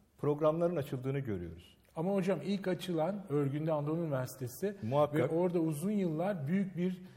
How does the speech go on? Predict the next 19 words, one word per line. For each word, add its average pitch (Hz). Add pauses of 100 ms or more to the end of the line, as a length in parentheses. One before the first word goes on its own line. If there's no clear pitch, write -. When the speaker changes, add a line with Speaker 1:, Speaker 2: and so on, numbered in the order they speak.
(140)
Speaker 2:
e, 139
birikimi, 160
tecrübesi, 156 (240)
yetişmiş 147
nitelikli 156
kadrosu 143
oldu. 156 (280)
Şu 190
andan, 180
şu -
anda 180
da 143
uzaktan 165
eğitimde 156
oradaki 156
birikimini, 156
kadrosunu, 143
o 156
zenginliklerini 139